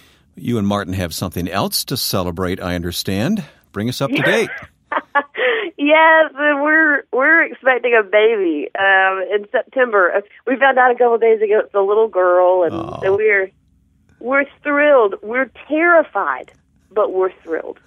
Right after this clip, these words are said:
Speaker 1: <laughs> I have a feeling there's gonna be some, some music, some songs come out of that experience.
Speaker 2: Oh, gracious. I, we, we just are, it's just like any other season of life where we're just having to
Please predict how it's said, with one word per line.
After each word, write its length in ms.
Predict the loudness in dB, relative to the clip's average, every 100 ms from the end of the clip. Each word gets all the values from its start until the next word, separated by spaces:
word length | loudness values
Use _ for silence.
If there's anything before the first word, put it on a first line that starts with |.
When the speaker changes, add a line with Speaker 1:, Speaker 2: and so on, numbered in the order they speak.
| _
Speaker 1:
<laughs> 1120 | -16 _ -16 _ -20 -20 _ _ -20 _ _
I 360 | -8 -2 -2 -4 -6
have 160 | -4
a 60 | -4
feeling 300 | -2 -2 -2
there's 120 | -4
gonna 140 | -4
be 100 | -6
some, 300 | -6 -6 -8 -8
some 160 | -4
music, 420 | -2 -2 -4 -12 -10
some 140 | -6
songs 320 | -2 -2 -4
come 180 | -6 -8
out 120 | -6
of 60 | -4
that 160 | -2 -4
experience. 680 | -6 -14 -14 -14 -18 -20 _ _ _ _ _
Speaker 2:
Oh, 360 | 2 4 4 0
gracious. 540 | 0 2 2 0 -2 -2 -12 -4
I, 100 | -4
we, 440 | -2 -4 -4 -6 -10 _ _ _ _ _ -20 _ _ -16 -12 -8
we 160 | -2 0
just 180 | -2 -2 2
are, 380 | 4 4 2 -4 -2
it's 220 | -2 -2 -4
just 160 | 2
like 160 | 2 2 0
any 340 | -2 0 2
other 440 | 2 2 0 0 -4 _ _ _ _ _ _ _ _
season 300 | -4 -4 -2
of 120 | -4 -2
life 280 | -4 -4 -4
where 120 | -2
we're 140 | -2 -2
just 160 | -2
having 300 | -2 -2 -4
to 160 | -6